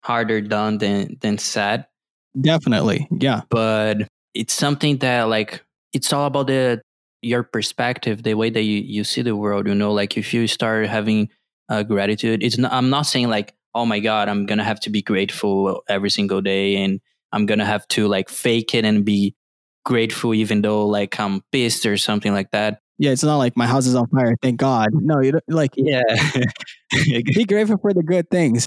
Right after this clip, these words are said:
Speaker 2: even if they're small.
Speaker 1: Exactly. I mean, if you have that mentality, be grateful even for the bad things. 'Cause sometimes,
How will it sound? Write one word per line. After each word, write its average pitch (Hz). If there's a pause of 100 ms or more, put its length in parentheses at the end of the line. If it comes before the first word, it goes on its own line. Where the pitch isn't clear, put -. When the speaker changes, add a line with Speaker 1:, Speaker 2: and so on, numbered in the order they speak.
(100)
Speaker 2:
even 165
if 156
they're 147
small. 151 (240)
Speaker 1:
Exactly. 117
I 165
mean, 180
if 139
you 127
have 113
that 110
mentality, 104
be 110
grateful 113
even 113
for 101
the 98
bad 107
things. 101
'Cause 104
sometimes, 123